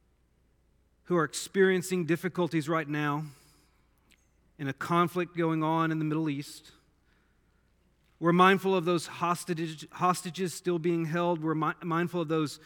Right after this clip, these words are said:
innocent individuals who are, are losing homes. We're mindful of everybody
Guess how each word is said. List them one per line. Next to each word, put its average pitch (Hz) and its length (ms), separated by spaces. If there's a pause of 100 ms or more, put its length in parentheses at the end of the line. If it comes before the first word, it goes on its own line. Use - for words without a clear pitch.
(760)
innocent 185 380
individuals 170 720
who 175 180
are, 156 180
are 151 140
losing 160 520
homes. 175 600 (720)
We're 175 120
mindful 202 340
of 175 100
everybody 165 540